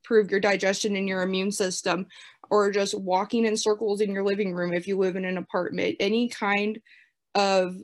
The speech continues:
movement, getting those valves in that system moving is gonna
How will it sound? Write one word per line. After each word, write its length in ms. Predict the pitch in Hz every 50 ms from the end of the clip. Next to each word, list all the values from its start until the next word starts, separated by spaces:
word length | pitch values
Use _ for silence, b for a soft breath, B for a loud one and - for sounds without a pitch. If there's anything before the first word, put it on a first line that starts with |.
| - - _ _ _ _ _ _ _ _ _ _
movement, 600 | 208 220 208 240 254 254 233 233 220 202 165 -
getting 360 | 190 214 208 214 220 214 214 208
those 280 | 202 196 196 190 185
valves 560 | 190 175 185 180 185 190 202 202 202 196 - -
in 180 | 202 196 190
that 220 | 185 180 175 - -
system 580 | - 220 208 - - 202 185 185 180 190 190
moving 480 | 185 202 220 214 180 185 175 175 180 -
is 240 | - 190 185 175 185
gonna 380 | 175 196 185 185 185 175 -